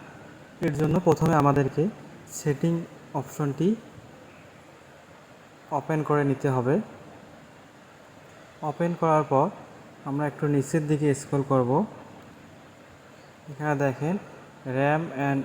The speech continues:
স্টোরেজ স্পেস একটি অপশন আছে, আমরা এটায় ক্লিক করব। আপনারা যদি এই অপশনটি এখানে সহজভাবে খুঁজে না পান, তাহলে উপরে সার্চ বারে আপনারা সার্চ করবেন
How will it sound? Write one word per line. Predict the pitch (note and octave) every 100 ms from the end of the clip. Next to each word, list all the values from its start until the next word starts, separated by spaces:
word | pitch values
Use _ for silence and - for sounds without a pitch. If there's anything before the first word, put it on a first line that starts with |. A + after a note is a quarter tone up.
| D3 C#3
স্টোরেজ | - - D#3+ F#3+ - - - C#3
স্পেস | - D3+ C#3+ D3
একটি | - D3 C3+
অপশন | - C#3+ C3+
আছে, | - G3 A#3+ - - - -
আমরা | C#3+ C#3
এটায় | C3 G3 G3
ক্লিক | D#3+ D3 -
করব। | C3 A2+ A2+ A2+ - - -
আপনারা | C#3 D#3 D3
যদি | D3 D3+
এই | C#3+ B2+
অপশনটি | - D3+ C#3 G3 A#3 - - C#3+
এখানে | C#3 C#3+ C#3 -
সহজভাবে | C#3 D3+ D3 D3 C#3+ -
খুঁজে | C#3+ D3+ D3+
না | B2 D#3
পান, | G#3 - - - -
তাহলে | C3+ C#3+ C3+
উপরে | D#3 C#3+ C#3+
সার্চ | - C3 C3 C#3
বারে | C#3+ A3 - - - -
আপনারা | C3 D3 C#3 C#3 C3+ - - - - - - -
সার্চ | - C#3+ C#3 -
করবেন | C#3 B2+ E3